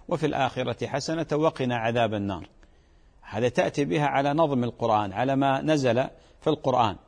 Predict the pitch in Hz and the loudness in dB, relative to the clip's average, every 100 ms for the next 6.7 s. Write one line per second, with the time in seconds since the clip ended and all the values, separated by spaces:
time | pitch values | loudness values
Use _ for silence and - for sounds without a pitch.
0 | _ _ - 170 147 123 123 113 107 92 | _ _ 0 2 2 0 0 2 0 -2
1 | - - _ _ - - - 151 196 220 | -10 -20 _ _ -20 -20 -4 0 2 2
2 | 202 180 170 156 156 180 165 151 147 139 | 2 0 0 2 2 2 2 0 -2 -6
3 | - 160 147 131 127 123 120 117 127 - | -4 -2 -2 -2 -2 2 2 2 0 0
4 | 120 117 - 107 - 113 113 87 - _ | 2 2 0 -10 -4 -2 0 -2 -10 _
5 | _ _ _ - 123 160 151 131 135 160 | _ _ _ -2 2 2 2 -2 0 -2
6 | - 127 120 113 135 139 | 0 -4 -2 0 0 2